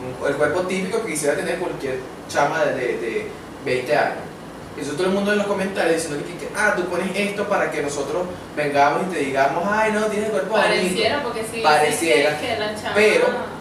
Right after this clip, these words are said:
Speaker 1: pero resulta que ella comentó, hizo un hilo en Twitter,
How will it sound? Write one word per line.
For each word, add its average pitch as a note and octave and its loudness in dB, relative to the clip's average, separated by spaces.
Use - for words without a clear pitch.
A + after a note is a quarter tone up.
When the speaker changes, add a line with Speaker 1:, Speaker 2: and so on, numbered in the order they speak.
Speaker 1:
pero - 2
resulta D#3+ 2
que C#3+ 0
ella C3 0
comentó, D#3 0
hizo B2+ -8
un C3+ -6
hilo C#3+ -4
en C#3+ -2
Twitter, C#3+ -6